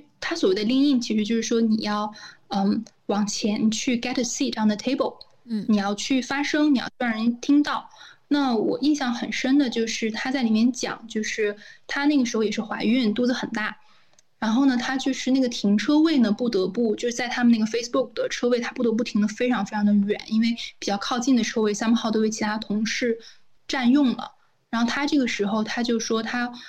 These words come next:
Speaker 1: 他决定要为女性发声，就是为什么没有就是孕妇专用车位这件事情。就是他已经就是 very <laughs> pregnant 的时候，还在努力的工作，为公司就是做贡献。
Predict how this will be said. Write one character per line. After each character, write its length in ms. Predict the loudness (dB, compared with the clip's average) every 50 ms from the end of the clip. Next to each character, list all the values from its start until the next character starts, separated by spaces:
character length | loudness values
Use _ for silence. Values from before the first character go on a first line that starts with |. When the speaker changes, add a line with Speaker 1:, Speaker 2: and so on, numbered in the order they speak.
| -20 _ _
Speaker 1:
他 160 | -8 -6 -6
决 240 | -6 -2 -2 -2 0
定 300 | 2 2 2 2 2 2
要 180 | 2 2 2 2
为 140 | 2 4
女 280 | 4 4 2 2 -2 -4
性 500 | -6 -4 0 2 2 2 2 2 -2 -6
发 260 | -10 -6 -6 -6 -4 -4
声， 380 | -4 -2 0 2 4 4 2 2
就 120 | 0 -2
是 160 | -2 -2 -2
为 120 | 0 0 -2
什 140 | 0 0
么 100 | 0 2
没 260 | 4 2 2 2 0 0
有 200 | -2 -2 -2 -4
就 120 | -4 -6 -6
是 160 | -4 -2 0
孕 240 | 2 2 2 2 0
妇 220 | -2 -2 -4 -2
专 240 | -2 -2 -2 2 2
用 200 | 2 2 2 -2
车 220 | -2 -4 -4 -4
位 180 | -2 -2 -4 -4
这 140 | -2 -4 -6
件 160 | -6 -6 -10
事 180 | -8 -8 -6 -8
情。 220 | -6 -8 -10 -10 -12 -18 -20 -20 -20 -20 -20 -20 _ _ _ _
就 120 | -2 -2
是 140 | 0 0 -2
他 220 | -4 -4 -6 -6 -4
已 100 | -2 0
经 160 | 2 2 2
就 120 | 2 0
是 120 | -2 -2 -6 -6 -16 -20 -20 _ _
very 400 | -2 0 0 2 2 2 2 0
<laughs> 0 |
pregnant 540 | -2 -4 -4 -4 -2 -2 2 4 4 4
的 140 | 4 2 -2
时 180 | -2 -2 -2 0
候， 80 | -2
还 200 | -2 -2 -4 -4
在 180 | -2 -2 2 2
努 180 | 2 2 2 2
力 160 | 0 0 0
的 180 | 0 -2 -4 -8 -12 -16 -18 -18 -14
工 220 | _ 2 2 2 4
作， 220 | 2 2 2 2 0
为 200 | 0 0 0 -2
公 280 | 0 0 2 2 2 2
司 240 | 0 0 -2 -2
就 140 | 0 0 0
是 120 | -2 -2 -4
做 200 | -2 -2 -2 0
贡 200 | 2 2 2 2
献。 320 | 0 -2 -4 -4 -4 -6